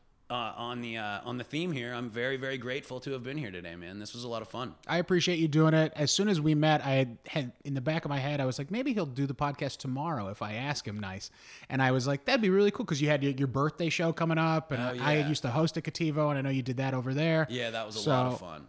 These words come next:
Speaker 2: yeah, yeah, having a late scratch and needing a guest at the last minute, this was a perfect way to
Speaker 1: Yeah,
Speaker 2: kinda get
Speaker 1: that's
Speaker 2: to do it
Speaker 1: great,
Speaker 2: right
Speaker 1: man.
Speaker 2: before the contest.
Speaker 1: Right before the
Speaker 2: And
Speaker 1: contest. Yeah, come out and vote for me.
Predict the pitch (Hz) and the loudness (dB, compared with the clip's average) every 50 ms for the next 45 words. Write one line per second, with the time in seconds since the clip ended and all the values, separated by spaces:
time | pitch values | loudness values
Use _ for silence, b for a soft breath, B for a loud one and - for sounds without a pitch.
0 | - _ - 143 143 131 127 104 156 165 147 160 160 - - 151 143 147 143 135 | -18 _ -4 -2 0 0 2 2 4 4 4 4 2 2 0 0 0 0 0 0
1 | 139 139 139 - - - 151 143 143 139 139 - 147 135 131 131 131 139 139 143 | 0 0 0 -2 -2 -2 0 2 2 0 0 -2 -2 -2 -2 0 2 4 4 4
2 | 139 139 139 131 127 131 127 131 139 - - - 143 - 135 131 131 131 135 127 | 4 2 0 0 0 -2 -2 -2 -2 -4 -4 -8 -8 -6 -4 -4 -4 -2 -4 -4
3 | - 131 139 135 139 131 - 135 131 - 143 135 120 123 120 113 - - 143 139 | -6 -4 -4 -4 -4 -4 -4 -6 -6 -4 -4 -4 -4 -4 -6 -4 -4 -2 -2 -2
4 | 131 - 127 123 - 127 123 123 120 120 - - - 117 131 143 120 120 123 127 | -2 -4 -6 -8 -6 -6 -4 -4 -4 -6 -6 -6 -6 -2 -2 -2 -2 -2 -4 -4
5 | - - 131 127 151 151 151 151 - 143 139 127 143 - - 143 135 131 - - | -4 -4 -2 0 0 2 2 0 0 -2 -4 -4 -4 -6 -4 -4 -4 -4 -2 -2
6 | 143 135 135 135 117 139 135 143 139 - - 143 147 139 135 135 135 127 131 131 | -2 -2 -2 -2 0 0 0 0 -2 -4 -6 -4 -4 -4 -4 -6 -8 -10 -10 -10
7 | - 90 98 - 120 123 131 123 123 143 143 143 147 151 151 - - 120 120 117 | -10 -10 -8 -6 -6 -6 -6 -4 -4 -4 -2 -2 0 -2 -2 -2 -4 -6 -4 -2
8 | 131 143 143 - 147 143 135 143 156 143 104 | -2 -2 -2 -4 -4 -4 -4 -2 -4 -4 -6